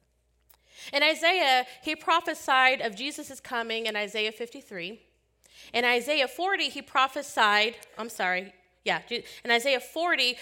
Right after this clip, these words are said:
that there would be a forerunner that would go before. So in Isaiah forty, verse three, "A voice cries in the wilderness, 'Prepare the way of the Lord,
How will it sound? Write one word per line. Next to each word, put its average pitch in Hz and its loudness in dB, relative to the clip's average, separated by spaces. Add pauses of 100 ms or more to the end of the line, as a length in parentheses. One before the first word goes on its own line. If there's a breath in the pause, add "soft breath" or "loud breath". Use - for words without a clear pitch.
(100)
that 247 -2
there 262 4
would 285 0
be 277 -2
a 226 -4
forerunner 233 -2 (180 loud breath)
that 240 2
would 240 -2
go 247 0
before. 233 -6 (560 soft breath)
So 269 0
in 254 0
Isaiah 254 2
forty, 294 -2
verse 214 -6
three, 226 -4 (2000 soft breath)
"A 262 2
voice 381 0
cries 359 2
in 311 0
the 311 0
wilderness, 294 -2
'Prepare 381 2
the 359 -2
way 339 4
of 349 -4
the 330 -4
Lord, 294 0